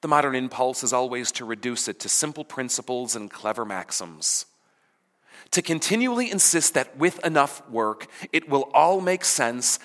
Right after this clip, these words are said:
and all line up. Life doesn't always line up. We love the scriptures,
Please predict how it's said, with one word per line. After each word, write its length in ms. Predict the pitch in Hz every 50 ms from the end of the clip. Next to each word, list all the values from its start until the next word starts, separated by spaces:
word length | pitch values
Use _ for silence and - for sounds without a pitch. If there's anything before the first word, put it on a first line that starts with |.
| - -
and 200 | - 120 117 110 - -
all 480 | 113 120 120 123 120 123 127 123 - -
line 400 | 113 113 104 101 107 107 104 104 - -
up. 300 | 92 80 - - - - - - _ _ _ _ _ _ _ _ _ _ _ _ _ _ _ _ _ _ _ _ _ _ _ _ _ _ _ _ _ _ _ _ _ _ _ _ _ _ _ _ _ _ _ _ _ -
Life 280 | 127 120 113 - -
doesn't 300 | - 120 104 - 117 95
always 380 | 104 101 98 87 85 85 87 -
line 260 | 101 87 82 82 82
up. 280 | 82 78 69 - _ - _ _ _ _ _ _ _ _ _ _ _ _ _ _ _ _ _ _ _ _ _ _ _ _ _ _ _ _ _ _ _ _ - - -
We 140 | - 170 160
love 380 | 143 131 127 127 143 147 123 117
the 60 | 123
scriptures, 600 | - - - - 123 107 - - 113 101 98 -